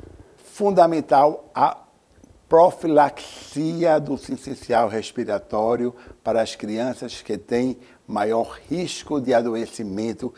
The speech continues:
de fazer as formas graves do sincicial respiratório. Nós de-, destacamos que ele é a principal causa de pneumonia em lactente.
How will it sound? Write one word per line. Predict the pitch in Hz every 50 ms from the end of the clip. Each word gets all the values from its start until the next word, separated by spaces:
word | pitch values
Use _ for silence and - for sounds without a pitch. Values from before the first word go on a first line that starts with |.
| - - - _ -
de | 135 120
fazer | - - 120 101 95 87 120 131 131
as | 123 117 -
formas | - - 123 117 113 117 110 104 90 90
graves | 95 82 92 104 117 127 127 120 113 110 98 90
do | - 123
sincicial | 104 - - 110 95 - - - - - 113 95 92 95
respiratório. | 82 95 92 - - - 98 - - - - - - - - 107 113 - - - - - - - - - - -
Nós | - 117 113 117 120 104 - -
de-, | 139 127 120 127 135 151 170 175 185 170 139 - _ -
destacamos | - 160 147 - - 131 110 - 127 120 123 120 110 -
que | - 131
ele | 120 104 104 123 135 135 147 143 139 - - - - - - -
é | - 131
a | 131 127
principal | - - - 151 135 - - - 120 - - 165 160 160 165 - - _
causa | - - 151 151 156 156 156 147 123 - 156 135
de | 123 131
pneumonia | - - - - _ - 196 196 190 180 175 175 170 160 151 143 135 127 123 127 131 139
em | 143 135
lactente. | 131 120 - - - 151 - _ - 131 113 92 - - - 92 - - -